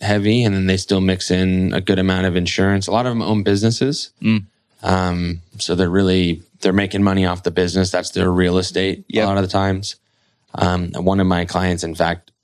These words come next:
Speaker 1: his business, his real estate is his business buildings that he, I don't know how you do it, but you know how you can own it and structure it to where you pay it, but it pays you.
Speaker 2: Mm-hmm.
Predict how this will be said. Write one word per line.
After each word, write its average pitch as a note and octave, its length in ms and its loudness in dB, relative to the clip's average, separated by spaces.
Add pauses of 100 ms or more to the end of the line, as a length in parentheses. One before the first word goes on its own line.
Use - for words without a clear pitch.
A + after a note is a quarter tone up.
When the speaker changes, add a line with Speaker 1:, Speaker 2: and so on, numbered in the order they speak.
(140)
Speaker 1:
his F2+ 300 -2
business, F2 720 -2
his F2+ 220 0
real G2 260 0
estate F#2+ 380 -2
is F2+ 220 -2
his F2 140 -6
business F2+ 400 -2
buildings F2+ 760 -2
that F#2+ 140 -2
he, F2 440 -2 (560)
I - 60 -2
don't G2 120 2
know F#2 80 0
how G2 200 -2
you F#2+ 180 0
do F#2 180 2
it, F#2 100 -2
but F2+ 120 -4
you F#2 100 -2
know F#2 100 0
how F2 100 -2
you F2 200 -4
can F2 160 -4
own F2 220 -2
it F2 180 -2
and E2+ 100 -6
structure F#2 420 -4
it - 80 -8
to - 60 -20
where F2+ 140 0
you F2+ 220 -2
pay F#2 300 0
it, D#2+ 120 -2
but F2 100 -2
it E2 120 -2
pays E2+ 280 -2
you. F2 180 2
Speaker 2:
Mm-hmm. C3+ 280 2